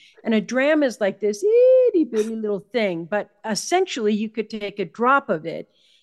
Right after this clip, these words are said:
and put it on a cigarette 'cause it's legal to m-, smoke a cigarette, but because it was concentrated T H C, you'd take a puff of the cigarette and several people had smoked the cigarette. That's how that would happen. And then,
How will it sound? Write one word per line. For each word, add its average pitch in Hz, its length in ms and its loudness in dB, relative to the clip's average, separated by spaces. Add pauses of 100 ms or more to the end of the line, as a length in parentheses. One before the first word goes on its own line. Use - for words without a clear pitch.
(120)
and 202 260 -4
put 277 160 -6
it 247 160 -4
on 214 180 0
a 175 100 -6
cigarette 208 680 -4
'cause 185 200 -10
it's 185 200 -16
legal 208 300 -4
to 196 160 -12
m-, 175 100 -4
smoke 185 380 -6
a 160 60 -8
cigarette, 170 560 -4
but 202 160 -10
because 208 360 -10
it 202 100 -10
was 185 120 -12
concentrated 190 960 -6
T 175 220 -4
H 156 260 -10
C, 247 480 -10 (380)
you'd 226 360 -8
take 247 240 -2
a 233 80 -2
puff 220 260 -6
of 180 100 -8
the 190 80 -2
cigarette 202 640 0
and 190 360 -4 (200)
several 220 440 -2
people 214 380 -6
had 175 140 -6
smoked - 340 -8
the 165 80 -12
cigarette. 143 540 -10
That's 196 340 -6 (400)
how 196 420 0 (140)
that 196 240 0
would 185 100 -8
happen. 165 460 -10 (100)
And 208 180 -2
then, 220 420 0